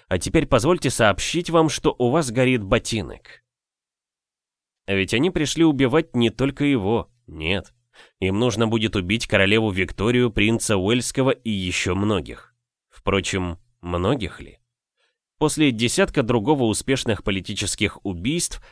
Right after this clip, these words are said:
все поймут, что связываться с Россией себе дороже. И тогда...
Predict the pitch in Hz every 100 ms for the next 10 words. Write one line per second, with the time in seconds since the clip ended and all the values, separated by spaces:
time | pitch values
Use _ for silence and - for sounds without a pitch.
0 | _ - - 196 143 123 160 180 - 117
1 | - 139 131 120 113 - 101 90 - 151
2 | 165 170 - 113 104 90 110 110 78 -
3 | - - _ - 98 87 82 80 131